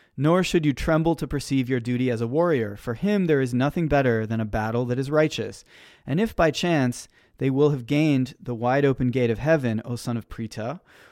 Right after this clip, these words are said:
warriors rejoice in fighting such as that. If you turn from righteous warfare, your behavior will be evil, for you will have abandoned both your duty and your honored name. People will speak of your disgrace forever, and an honored man who falls from honor into shame suffers a fate much worse than death.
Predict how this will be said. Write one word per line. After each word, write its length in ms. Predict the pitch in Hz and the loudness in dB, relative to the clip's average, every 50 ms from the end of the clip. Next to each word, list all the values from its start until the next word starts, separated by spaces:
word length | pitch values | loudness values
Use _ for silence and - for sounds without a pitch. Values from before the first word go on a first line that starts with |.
| _ _ _ - | _ _ _ -8
warriors 640 | 135 143 185 220 233 208 170 143 127 127 123 117 127 | -4 -2 0 2 2 4 4 4 2 2 0 -4 -4
rejoice 580 | 123 127 123 107 117 123 123 120 127 131 - | -4 -4 -4 -4 -2 0 0 0 0 -2 -4
in 140 | - 131 131 | -6 -6 -6
fighting 460 | - - - 160 139 131 117 117 123 | -6 -6 -4 -4 -2 -2 -2 -4 -4
such 260 | 131 - 113 110 - 170 | -6 -6 -8 -8 -8 -8
as 80 | 160 | -4
that. 340 | - 214 240 - 147 - - _ _ _ _ _ _ _ _ _ _ _ _ _ - - _ _ _ | -2 0 0 0 -2 -4 -8 _ _ _ _ _ _ _ _ _ _ _ _ _ -20 -20 _ _ _
If 140 | - 131 123 | -12 -10 -8
you 100 | 165 180 | -8 -8
turn 420 | - - - 226 240 240 220 196 180 | -6 -4 -2 -2 0 0 0 -2 -2
from 220 | - 175 147 131 | -2 -2 -2 0
righteous 360 | 131 135 139 - - 120 - | 0 0 0 -2 -4 -8 -4
warfare, 520 | 131 131 151 180 190 180 - 123 107 104 104 | 0 2 2 2 2 0 -4 -6 -8 -6 -6
your 180 | 110 117 117 | -6 -6 -6
behavior 460 | 120 135 131 127 120 120 123 131 139 | -6 -6 -6 -4 -4 -2 -2 -2 -2
will 140 | 135 147 151 | 0 0 0
be 240 | 147 160 - 135 143 | -2 -4 -4 -2 -2
evil, 280 | 151 135 127 123 113 104 | -2 0 0 -2 -4 -6
for 160 | - 117 117 | -8 -10 -8
you 160 | 117 120 123 | -6 -6 -4
will 240 | 123 139 147 156 151 | 0 0 2 2 0
have 120 | 151 127 | 0 -2
abandoned 560 | 127 120 117 120 120 123 123 117 117 110 104 | -2 -2 0 0 2 2 0 0 -2 -2 -2
both 260 | - 123 135 151 - - | -2 0 0 0 0 0
your 100 | 143 117 | -2 -2
duty 520 | 104 123 135 151 156 165 170 165 160 - | 0 0 2 2 4 4 2 2 0 -2
and 200 | - 123 123 123 | -2 -2 -2 -2
your 140 | 127 123 123 | -2 -4 -4
honored 340 | - 107 110 107 107 104 107 | -4 -4 -4 -4 -2 -2 0
name. 500 | 113 117 127 127 120 101 95 104 110 - _ _ _ _ _ _ _ - - - - - - - _ _ | 2 2 4 2 2 0 -2 -8 -14 -18 _ _ _ _ _ _ _ -20 -20 -20 -20 -20 -20 -20 _ _
People 260 | - 156 151 143 147 135 | -8 -8 -6 -4 -2 -2
will 120 | 135 123 | -2 -2
speak 280 | - - - 170 160 - | -2 0 0 0 2 0
of 120 | 143 127 | 0 0
your 120 | 127 117 | 0 0
disgrace 500 | 110 110 - - - 123 117 117 113 - | 0 -2 -6 -6 -4 -2 0 0 0 -2
forever, 480 | - - 113 - 131 139 139 127 113 107 | -4 -6 -4 0 0 0 2 2 0 -2
and 120 | 107 110 | -2 -4
an 100 | 110 110 - | -4 -4 -4
honored 340 | - 143 180 185 165 127 117 | -2 0 0 2 0 0 0
man 320 | 117 113 110 110 110 110 | -2 -2 -2 -4 -4 -4
who 140 | 113 117 110 | -6 -6 -8
falls 420 | - - 135 135 139 143 139 135 | -8 -4 -2 0 0 0 0 -2
from 180 | - 131 120 117 | -4 -4 -4 -4
honor 200 | 113 113 113 110 | -2 -4 -4 -6
into 280 | 101 117 123 - - | -6 -8 -8 -8 -8
shame 540 | 107 - - - 147 151 147 127 117 110 110 | -10 -10 -6 -4 -2 -2 -2 -2 -2 -4 -6
suffers 440 | - - 135 123 - - 139 123 120 | -6 -6 -6 -6 -4 -4 -6 -6 -6
a 80 | 127 117 | -6 -8
fate 360 | - - 123 117 123 - 117 | -6 -4 -4 -4 -4 -4 -6
much 220 | 117 113 - - | -8 -8 -8 -10
worse 280 | 117 110 104 104 104 - | -10 -8 -8 -8 -10 -10
than 220 | - 123 127 127 | -8 -6 -4 0
death. 400 | 123 156 156 127 101 - - - | 2 2 2 2 0 -4 -12 -20